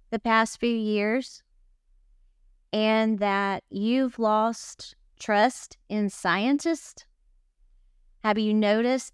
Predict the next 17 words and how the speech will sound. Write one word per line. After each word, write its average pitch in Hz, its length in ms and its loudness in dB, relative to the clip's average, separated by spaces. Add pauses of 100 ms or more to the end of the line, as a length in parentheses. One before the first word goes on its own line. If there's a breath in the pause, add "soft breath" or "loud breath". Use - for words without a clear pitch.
the 190 140 0
loudest 190 720 0
voices 269 720 -2
on 208 180 0
the 196 100 0
climate 214 640 -2 (460)
are 196 520 0 (440)
activists 240 880 -2 (300)
and 196 200 -2
politicians? 220 1120 0 (1500)
And 202 420 -2
science 220 600 -2 (100)
podcasts 208 960 -4 (360)
and 202 520 -2
other 269 320 0
similar 226 500 0
shows 202 800 -4